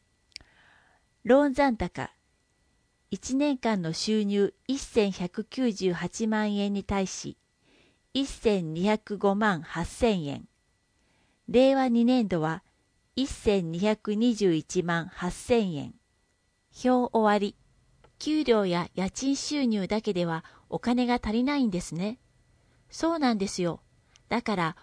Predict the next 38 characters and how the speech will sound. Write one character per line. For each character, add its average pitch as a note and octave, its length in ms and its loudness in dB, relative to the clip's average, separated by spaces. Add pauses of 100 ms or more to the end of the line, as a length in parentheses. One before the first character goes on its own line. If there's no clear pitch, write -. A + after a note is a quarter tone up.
(140)
親 A#3 240 2
か A#3 140 -2
ら G3+ 140 0
の E3 100 -2
仕 F3+ 240 -2
送 F#3 240 -4
り、 E3+ 220 -4 (440)
国 C#4 200 -2 (100)
庫 C#4+ 180 0
支 - 220 -6
出 B3+ 300 -6
金 A#3+ 260 -2
な A3+ 160 0
ど G3 80 -2
や、 D3+ 240 -4 (720)
借 A3+ 260 -2 (120)
金、 B3 320 -4 (360)
市 - 220 -8
債 B3 380 2
を A#3+ 80 4
活 - 340 -4
用 C4 140 4
す B3+ 120 -6
る A#3+ 120 0
こ - 100 -4
と A3 140 -2
が E3+ 200 -2 (140)
ど G3+ 160 0
う C4 60 0
し - 60 -12
て D4 140 -2
も A3 160 -4
必 - 280 -6
要 A3 160 4
な G#3+ 120 -2
の F3 120 -4
で C#3+ 120 -10
す。 - 200 -20